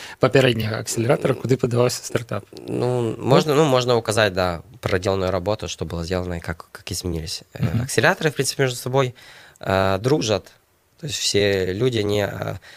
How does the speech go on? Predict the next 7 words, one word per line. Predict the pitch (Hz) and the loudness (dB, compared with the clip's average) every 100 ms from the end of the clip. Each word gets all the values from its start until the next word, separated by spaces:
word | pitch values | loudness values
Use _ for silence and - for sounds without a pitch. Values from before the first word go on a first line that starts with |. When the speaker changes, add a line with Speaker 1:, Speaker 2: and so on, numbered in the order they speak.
| - _ | -20 _
Speaker 2:
мне | 117 131 | 2 4
понравилось, | 127 131 156 139 120 - | 4 2 2 2 0 -2
э, | 101 98 | 0 0
я | 101 110 | 0 -2
участвовал | - 107 - 101 | -4 -6 -2 -2
в | |
воскресенье | 98 - 104 - 123 127 120 117 117 | -2 -4 -6 -4 -2 0 0 0 -2